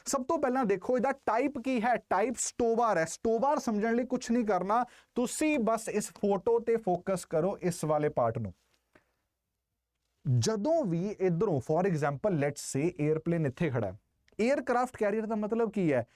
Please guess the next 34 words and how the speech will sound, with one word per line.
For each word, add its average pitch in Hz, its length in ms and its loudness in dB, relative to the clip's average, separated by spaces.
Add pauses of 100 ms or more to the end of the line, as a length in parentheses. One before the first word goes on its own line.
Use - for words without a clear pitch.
(240)
ਇੱਕ 254 240 0
ਇੰਨਾ 220 480 2
ਵੱਡਾ 170 500 2
ਸ਼ਿਪ 190 400 -4
ਹੈ, 151 200 4
ਇੱਕ 226 260 -2
ਇੰਨਾ 214 420 0
ਵੱਡੀ 175 420 0
ਚੀਜ਼ 185 320 0
ਹੈ 208 80 2
ਕਿ 226 140 -4
ਇਹਨੇ 220 260 0
ਏਅਰਕ੍ਰਾਫਟ 202 460 0
ਉੱਪਰ 208 200 0
ਲੈ 214 120 2
ਕੇ 214 120 2
ਜਾਣਾ 208 260 2
ਹੈ, 214 40 0 (280)
ਤੇ 247 80 2
ਜਦੋਂ 208 400 2
ਇਹ 269 100 2
ਅੱਗੇ 220 260 0
ਜਾਏਗਾ, 214 540 2 (260)
ਏਅਰਕ੍ਰਾਫਟ 170 580 0
ਸਾਰੇ 180 360 0 (600)
ਉੱਡ 139 120 0
ਜਾਣਗੇ। 120 380 0 (500)
And 156 120 2
ਜਦੋਂ 185 340 0
ਸਾਰੇ 180 400 -2
ਏਅਰਕ੍ਰਾਫਟ 156 580 -2
ਉੱਡ 127 160 0
ਗਏ, 165 200 0 (260)
ਫਿਰ 143 100 -10